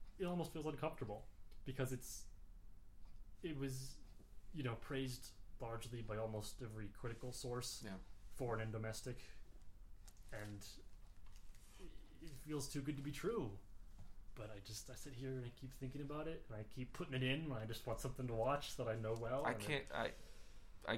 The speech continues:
Speaker 2: cannot find something that's lacking in it. And I, I, I,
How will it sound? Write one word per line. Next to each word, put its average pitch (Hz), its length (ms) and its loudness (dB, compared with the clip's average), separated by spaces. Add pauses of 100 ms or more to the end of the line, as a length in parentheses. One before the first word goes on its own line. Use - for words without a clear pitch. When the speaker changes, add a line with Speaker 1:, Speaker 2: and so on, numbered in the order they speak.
(120)
Speaker 2:
cannot 127 380 8 (1120)
find 113 480 8
something 107 540 4
that's 101 240 4
lacking 107 460 0
in 98 160 -4
it. 104 80 -4 (100)
And 113 140 8
I, 131 260 12
I, 135 260 12
I, 117 220 12